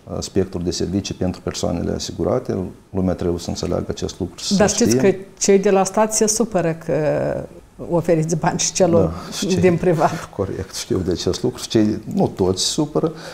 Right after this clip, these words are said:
Speaker 1: și cei din privat se supără că primesc prea puțin. <laughs> Este, este cumva o, un fel de concurență, de goană. Ehm, trebuie să stabilim rolul și locul fiecăruia în acest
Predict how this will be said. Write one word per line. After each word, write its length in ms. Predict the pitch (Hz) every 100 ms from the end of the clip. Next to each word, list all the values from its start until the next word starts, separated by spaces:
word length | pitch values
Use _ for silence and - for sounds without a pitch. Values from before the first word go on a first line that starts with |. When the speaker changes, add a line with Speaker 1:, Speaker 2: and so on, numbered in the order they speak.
| - -
Speaker 1:
și 120 | -
cei 140 | 127
din 120 | 120
privat 320 | 110 110 123 120
se 60 |
supără 300 | - 110 113
că 260 | 107 - 104
primesc 380 | 101 104 104 -
prea 140 | 98
puțin. 340 | 95 - - - - -
<laughs> 220 | - - -
Este, 320 | - - 107 - - -
este 280 | - 107 -
cumva 420 | 107 98 101 104
o, 640 | 101 95 98 98 95 101 104 - 98
un 240 | 101 98 104 101 _ _ _
fel 240 | - 107 98
de 100 | 92
concurență, 720 | 107 98 98 92 117 107 98
de 120 | 90
goană. 440 | 95 113 123 113 117 - - - - - - - -
Ehm, 680 | 107 98 95 95 98 95 95 - - _ _ _ _ _ _ _ _ _ - - 98 - _ _ _
trebuie 360 | - 147 117 107
să 220 | - -
stabilim 560 | - 101 107 110 101 - - -
rolul 540 | 95 104 131 127 113
și 160 | 101 104
locul 280 | 107 107
fiecăruia 680 | 92 104 95 82 90 82 82 85
în 60 |
acest 400 | 92 87 85 -